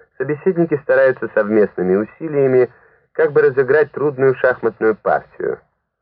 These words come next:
По-видимому, это их забавляет, и они исполнены чувства открытого дружелюбия друг к другу.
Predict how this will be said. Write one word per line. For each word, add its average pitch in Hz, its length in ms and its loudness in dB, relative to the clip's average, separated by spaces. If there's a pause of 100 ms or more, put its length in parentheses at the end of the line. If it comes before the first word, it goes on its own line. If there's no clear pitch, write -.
(240)
По-видимому, 190 640 2
это 110 220 0
их 95 160 2
забавляет, 120 560 2 (380)
и - 60 -2
они 131 280 2
исполнены 113 520 2
чувства - 460 0
открытого 85 460 -2
дружелюбия 95 760 0 (220)
друг 85 300 -4
к 73 80 -16
другу. 67 480 -2